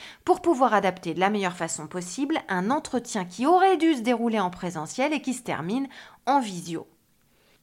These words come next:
Prévoyez aussi toujours des scénarios bis, adaptés eux aussi à la contrainte du numérique et de la distance. L'objectif étant de permettre à vos observateurs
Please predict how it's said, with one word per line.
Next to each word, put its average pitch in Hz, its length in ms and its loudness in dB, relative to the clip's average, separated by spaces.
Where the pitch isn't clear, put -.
Prévoyez 294 560 4
aussi 220 340 -2
toujours 262 460 -2
des 185 160 -2
scénarios 190 580 0
bis, 175 560 -8
adaptés 233 920 2
eux 277 80 0
aussi 202 460 -2
à 240 100 6
la 185 120 2
contrainte 180 640 -10
du 180 180 -6
numérique 202 640 0
et 196 60 -2
de 185 120 0
la 151 200 -2
distance. - 760 -4
L'objectif 180 680 -6
étant 185 280 -6
de 170 80 -6
permettre 170 680 -4
à 320 180 10
vos 262 260 2
observateurs 180 1080 -2